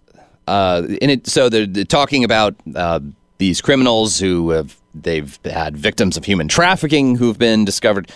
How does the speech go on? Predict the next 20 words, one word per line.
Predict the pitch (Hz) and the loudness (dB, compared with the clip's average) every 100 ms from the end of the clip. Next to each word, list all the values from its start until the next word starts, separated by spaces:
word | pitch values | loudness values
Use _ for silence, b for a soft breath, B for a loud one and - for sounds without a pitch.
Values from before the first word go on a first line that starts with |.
| B B B B | B B B B
"They | 143 185 | 2 4
are | 180 | 2
cogs | - 208 240 190 180 156 | 0 2 2 2 0 0
in | 135 | 0
a | 131 | 2
much | 123 202 - 127 | 2 2 0 0
bigger, | 175 175 151 | 2 4 4
more | 131 170 185 | 4 4 4
organized | 143 156 151 143 139 - | 2 2 2 2 2 0
machine, | 123 - 156 101 98 | -2 0 0 0 0
and | 107 107 | -2 -2
to | 127 | 0
be | 135 | 0
clear, | - 208 160 131 | 0 2 4 4
they | 113 113 | 4 4
are | 107 | 4
being | 165 214 202 | 2 2 2
exploited," | 185 - - 135 117 69 - - _ | 0 -2 -2 0 0 0 -10 -20 _
said | - 58 | -14 -10
Bonta. | 62 50 - | -10 -10 -14